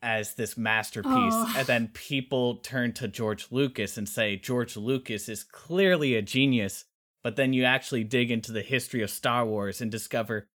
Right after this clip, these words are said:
Speaker 1: a lot of it was by accident. They were happy accidents. And to be clear, all creative processes, there are accidents that just work out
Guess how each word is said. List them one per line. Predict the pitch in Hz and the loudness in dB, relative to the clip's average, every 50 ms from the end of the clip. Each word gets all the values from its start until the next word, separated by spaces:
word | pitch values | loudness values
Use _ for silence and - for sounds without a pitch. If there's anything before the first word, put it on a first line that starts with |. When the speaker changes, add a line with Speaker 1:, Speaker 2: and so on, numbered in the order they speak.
| _ _ _ _ _ | _ _ _ _ _
Speaker 1:
a | - 117 | -6 -4
lot | 127 143 151 151 180 208 208 | -2 0 2 4 4 6 6
of | 208 202 202 - 220 | 4 2 0 2 4
it | 220 220 180 - 190 | 4 4 4 2 0
was | 170 151 131 - | 0 0 0 0
by | - 123 117 113 | -2 -2 0 2
accident. | 104 113 143 185 190 - - 220 240 240 - - 165 | 2 4 4 4 4 2 -2 -2 -2 -2 -4 -2 0
They | 170 147 | 0 0
were | 147 139 123 110 | 2 0 -2 0
happy | - - 175 294 - 247 190 135 | 2 4 4 4 4 2 2 2
accidents. | 113 98 98 - - - 113 107 104 113 - - - - | 2 2 0 -4 -8 -8 -6 -4 -4 -6 -8 -10 -6 -2
And | 170 202 190 | 0 0 0
to | - - 247 | 2 2 2
be | 220 247 233 | 2 2 0
clear, | 214 - - 240 233 190 139 104 - - _ _ _ _ _ _ _ _ _ _ _ | -2 -2 -2 0 2 2 2 0 -2 -6 _ _ _ _ _ _ _ _ _ _ _
all | 156 180 220 240 226 220 | 2 6 6 8 6 6
creative | - - - 180 180 180 170 165 151 - - | 2 -4 -2 0 2 2 2 2 0 -4 -2
processes, | - 160 147 151 - 151 131 - 143 127 117 - - | 2 2 2 2 0 -4 -4 -4 -2 -4 -4 -4 -2
there | - 156 139 139 - - | 2 4 4 4 4 0
are | 131 135 139 131 - | -2 -2 -2 -2 0
accidents | 123 131 127 123 - - 127 117 113 107 98 - | 0 0 0 0 -2 -4 -2 0 0 0 -2 -2
that | 123 110 101 | -2 -4 -2
just | - 120 104 - - | -2 -6 -6 -6 -8
work | 110 107 113 123 123 113 - - | -10 -6 -2 -2 -2 -2 0 0
out | 113 101 98 80 - | 0 0 -2 -4 -10